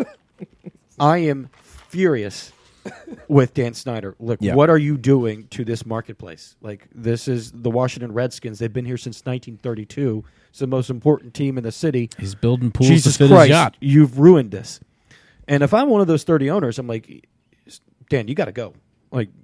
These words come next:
Speaker 1: this is, it's not working." And so, a few things.
Speaker 2: Do
Speaker 1: Jeff
Speaker 2: they have the power to do that?
Speaker 1: No.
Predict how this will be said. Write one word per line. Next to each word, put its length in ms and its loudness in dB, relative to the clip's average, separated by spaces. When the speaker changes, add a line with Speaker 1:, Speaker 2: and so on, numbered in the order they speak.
Speaker 1:
this 240 -8
is, 340 -8
it's 160 -10
not 160 -2
working." 300 -2
And 360 -2
so, 480 -4
a 60 -20
few 100 -6
things. 300 -10
Speaker 2:
Do 80 -6
Speaker 1:
Jeff 160 4
Speaker 2:
they 80 0
have 140 -2
the 80 -6
power 240 0
to 100 0
do 180 -4
that? 240 -6
Speaker 1:
No. 160 -10